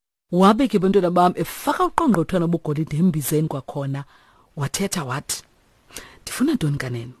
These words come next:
Hmm. UCheng Cheng wabiza yonke into emnandi, zange ishiyeke nenyama yenkukhu eqhotsiweyo. UMing Ling, bantwana bam, wajonga udade wabo emangalisiwe.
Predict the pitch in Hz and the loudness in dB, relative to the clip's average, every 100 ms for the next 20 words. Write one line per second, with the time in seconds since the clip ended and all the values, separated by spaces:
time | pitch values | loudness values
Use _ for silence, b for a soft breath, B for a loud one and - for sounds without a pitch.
0 | _ _ _ _ 160 202 220 139 117 _ | _ _ _ _ 4 6 6 4 -6 _
1 | _ _ _ _ _ _ - 240 208 240 | _ _ _ _ _ _ -12 -8 -4 -2
2 | 220 - 240 214 - 285 294 196 185 165 | -2 0 -2 -2 -4 -4 -4 -4 -8 -10
3 | - - 320 240 220 202 190 175 156 - | -12 -4 2 4 4 4 2 -2 -6 -10
4 | 170 139 226 330 349 269 - 254 240 220 | -8 -2 0 0 0 -2 -2 -2 0 2
5 | 175 269 262 165 156 170 165 156 - 151 | 2 2 2 0 -2 -4 -6 -6 -6 -6
6 | - 151 151 151 147 - _ _ _ _ | -4 -4 -2 -4 -6 -12 _ _ _ _
7 | _ _ - 330 453 415 185 175 165 156 | _ _ 0 2 4 4 4 2 0 -2
8 | 151 151 156 160 156 170 311 214 147 139 | -2 -2 -2 0 0 0 -2 -4 -6 -6
9 | 151 160 139 143 147 147 135 151 233 302 | -6 -6 -8 -6 -6 -4 -6 -2 -2 -2
10 | 165 139 - 175 151 135 123 | -4 -6 -8 -6 -6 -8 -12